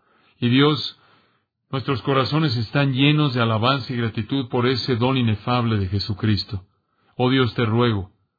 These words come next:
si hay alguien en esta mañana que nunca ha conocido a Jesucristo, que no sabe nada del verdadero significado de la Navidad, o de la vida, o de cualquier otra cosa, que el día de hoy sea el día cuando venga Jesucristo y lo ame como nosotros lo amamos.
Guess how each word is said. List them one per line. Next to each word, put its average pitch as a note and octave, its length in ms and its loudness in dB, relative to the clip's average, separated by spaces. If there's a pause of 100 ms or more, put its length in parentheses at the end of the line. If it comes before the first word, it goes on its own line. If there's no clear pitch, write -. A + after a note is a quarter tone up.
(400)
si B2+ 240 -4
hay C3+ 200 0
alguien A2+ 460 0
en A2 120 2
esta B2 240 -2
mañana A#2 440 2
que A#2 140 -2
nunca D#3 340 2
ha - 40 0
conocido C#3 440 0
a A#2 60 -2
Jesucristo, A#2 760 -2 (340)
que C3 100 0
no E3 180 4
sabe E3 320 0
nada D3+ 360 0
del A#2+ 160 0
verdadero A#2+ 400 2
significado A#2+ 680 0
de B2 80 2
la A2 120 2
Navidad, G#2+ 580 0 (320)
o B2 120 0
de B2 100 2
la A#2+ 120 4
vida, C3 260 -2
o - 20 -2
de A2 120 -2
cualquier A#2+ 380 -2
otra C3 300 -2
cosa, D3 460 -6 (1500)
que A#2 100 -8
el G#2+ 80 -2
día C3 160 2
de C#3+ 140 2
hoy A2 220 2
sea B2+ 200 0
el A#2+ 120 2
día B2 340 2
cuando G#2 380 2
venga A#2+ 360 2
Jesucristo G#2+ 680 -2
y A2+ 40 4
lo G#2 220 4
ame A2+ 240 2
como G2+ 220 -2
nosotros G2+ 500 -2
lo F#2+ 100 0
amamos. F2+ 600 -4